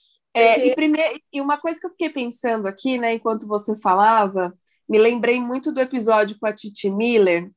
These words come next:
Speaker 1: quando a gente falou sobre, é, as anônimas terem trazido isso e hoje a gente ter muito, muita voz nelas, né? É, mas o quanto foi que a gente trouxe de lá?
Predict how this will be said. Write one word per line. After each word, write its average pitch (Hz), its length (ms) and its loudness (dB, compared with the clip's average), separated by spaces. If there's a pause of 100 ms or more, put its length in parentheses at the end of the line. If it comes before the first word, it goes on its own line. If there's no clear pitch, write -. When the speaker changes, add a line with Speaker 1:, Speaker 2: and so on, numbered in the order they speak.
(220)
Speaker 1:
quando 214 240 0
a 208 80 6
gente 214 280 -4
falou 214 460 2
sobre, 220 600 -2 (520)
é, 196 720 0
as 208 180 -4
anônimas 262 840 -4
terem 247 240 -2
trazido 226 640 -4
isso 262 440 -2
e 254 140 2
hoje 254 540 2
a 233 100 2
gente 233 380 -6
ter 233 220 2
muito, 240 560 -6
muita 254 320 0
voz 240 580 0 (100)
nelas, 220 520 0
né? 208 280 -6 (720)
É, 185 920 -4 (120)
mas 202 640 2
o 220 100 -2
quanto 277 460 2
foi 254 280 2
que 254 120 -2
a 247 80 2
gente 247 280 -8
trouxe 233 480 0
de 202 140 -4
lá? 185 360 -2